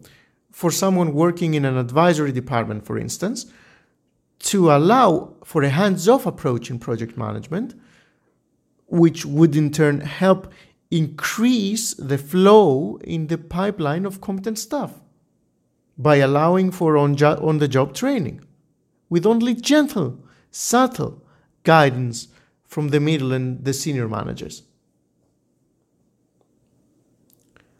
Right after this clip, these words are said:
Last but not least, no two people are the same. Even within the same organization, and even within the same department,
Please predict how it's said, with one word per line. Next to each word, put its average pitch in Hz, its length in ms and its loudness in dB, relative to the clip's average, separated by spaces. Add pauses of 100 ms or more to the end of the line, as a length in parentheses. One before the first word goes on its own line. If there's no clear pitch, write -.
(1300)
Last 156 240 4
but 151 160 2
not 147 200 2
least, 226 400 0 (580)
no 190 300 6
two 294 200 0
people 220 280 0
are 170 100 0
the 196 80 -6
same. - 460 -6 (1900)
Even 269 340 4
within 247 280 0
the 233 80 6
same 233 280 2
organization, 208 680 -2 (720)
and 233 380 0
even 254 300 0
within 233 260 0
the 226 80 -4
same 233 220 -4
department, 226 640 -6